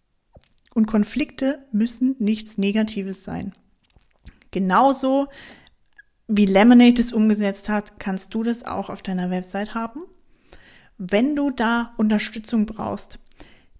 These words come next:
dann schreib mir gern auf LinkedIn an Jasmini Pardo oder sicher dir mal einen meiner Termine auf w w w punkt innotech punkt d e. Die sind immer relativ schnell weg, deshalb kann's auch mal eine Woche dauern, bis du einen Termin bekommst.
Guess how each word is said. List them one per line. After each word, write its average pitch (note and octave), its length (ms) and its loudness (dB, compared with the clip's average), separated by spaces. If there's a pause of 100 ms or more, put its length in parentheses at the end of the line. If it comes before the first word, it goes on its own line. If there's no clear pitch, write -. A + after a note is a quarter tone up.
dann A3 180 2
schreib G#3+ 280 0
mir A3 140 4
gern G3 220 -2
auf G#3 180 -4
LinkedIn A#3+ 460 0
an G#3 160 -4
Jasmini G3+ 400 -2
Pardo C4 640 0
oder A#3+ 480 2
sicher A#3+ 340 -2
dir A3 160 2
mal G#3 200 0
einen G#3+ 280 -2
meiner G3+ 240 -2
Termine A#3+ 560 0 (320)
auf F#3+ 180 -6
w G3+ 80 2
w G3 120 0
w A#3 140 -2
punkt A#3+ 280 -2
innotech G#3+ 520 -2
punkt G3 420 -4
d F3+ 80 -2
e. C#4 360 -4 (280)
Die G#3 60 2
sind C#4 140 4
immer B3+ 280 4
relativ A#3+ 520 0
schnell F#3+ 440 0
weg, D#4+ 360 -6 (120)
deshalb A#3 300 -2
kann's A#3+ 360 2
auch A3+ 300 -2
mal G#3+ 160 2
eine G#3+ 180 2
Woche G#3 220 2
dauern, C4 360 -2
bis C4+ 180 -4
du C4 80 -2
einen B3+ 100 0
Termin A3+ 320 2
bekommst. G#3+ 520 -4